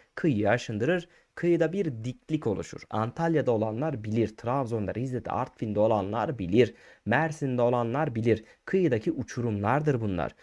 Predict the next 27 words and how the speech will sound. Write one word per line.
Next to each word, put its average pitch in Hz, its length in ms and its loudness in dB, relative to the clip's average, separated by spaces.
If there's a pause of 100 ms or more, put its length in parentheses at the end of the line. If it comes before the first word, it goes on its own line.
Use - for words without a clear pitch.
(140)
Bunlar 151 380 -2
dalga 101 320 0
aşınımıyla 127 680 -2
meydana 95 380 0
gelir 90 200 -2
arkadaşlar. 80 800 -6 (260)
O 110 120 -2
zaman 165 360 0 (200)
falez 160 380 2
Türkiye'de 165 460 2
nerededir? 170 540 0 (340)
Akdeniz 120 600 -2
ve 175 140 -2
Karadeniz'de 107 680 -2
yaygındır 101 680 2
diyeceğiz. 82 420 -4 (300)
Ege'de 180 360 4
niye 202 200 4
yok 160 220 2
hocam 104 260 -2
falez? 185 400 0 (220)
Çünkü 175 360 -6
Ege'de 135 460 -2
dağlar 107 520 -2
denize 113 540 0
dik 117 200 -4
uzanır. 98 440 -6